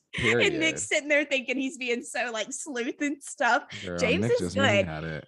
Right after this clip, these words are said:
Speaker 1: He knows every-, James knows a lot. He's smart.
Speaker 2: He is smart. He's very smart.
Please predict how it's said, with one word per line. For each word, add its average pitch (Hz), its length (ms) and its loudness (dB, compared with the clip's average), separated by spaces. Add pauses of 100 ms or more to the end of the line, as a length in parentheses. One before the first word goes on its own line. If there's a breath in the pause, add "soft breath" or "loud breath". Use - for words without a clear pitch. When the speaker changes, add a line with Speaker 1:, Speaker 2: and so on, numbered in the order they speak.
Speaker 1:
He 302 220 -8
knows 494 420 2
every-, 247 360 0
James 277 440 2
knows 494 220 2
a 226 120 0
lot. 175 320 2
He's 294 240 -4
smart. 170 600 -2 (500)
Speaker 2:
He 117 120 4
is 110 120 4
smart. 87 440 -4 (360)
He's 113 240 -4
very 95 560 -2
smart. 82 480 -4